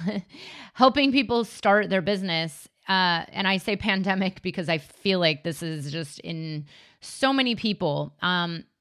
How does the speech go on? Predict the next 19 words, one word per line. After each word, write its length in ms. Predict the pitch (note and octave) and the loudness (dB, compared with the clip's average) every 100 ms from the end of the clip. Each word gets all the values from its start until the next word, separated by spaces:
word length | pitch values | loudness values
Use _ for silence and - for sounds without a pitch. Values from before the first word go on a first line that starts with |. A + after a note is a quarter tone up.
| _ | _
and 100 | F#3 | -6
it's 160 | F3+ F3+ | -6 -4
really 280 | G#3+ A3 G3+ | -2 0 0
affecting 400 | G3 F3+ F#3 D#3+ | -2 -4 -4 -6
people 440 | F3+ F3 E3+ D#3+ | -4 -2 -2 -2
in 160 | D#3+ E3 | -4 -4
every 240 | D#3+ F3 | -4 -4
culture, 540 | - F#3 E3+ F3 D#3 | -4 -6 -4 -4 -2
in 200 | D3+ D#3+ | -2 -4
every 260 | D#3 D#3 D3+ | -6 -6 -4
area 320 | F3 G3 D#3+ | -2 0 0
that 160 | D3+ - | -2 -8
come 260 | E3+ E3+ E3 | -8 -8 -8
to 300 | - D#3 D#3 | -6 -6 -4
my 500 | D3 D3 D3 D3+ D3 - - _ | -2 0 0 -2 -6 -14 -20 _
business 340 | D#3 G#3+ A#3+ - | 0 2 0 -2
coaching 380 | G#3 E3 E3 D3 | -2 -2 -4 -4
programs, 580 | E3 D3 C#3 E3 D#3+ | -4 -2 -2 -4 -8
where 500 | F3 F#3 F3+ F3 F3 | -4 0 2 2 0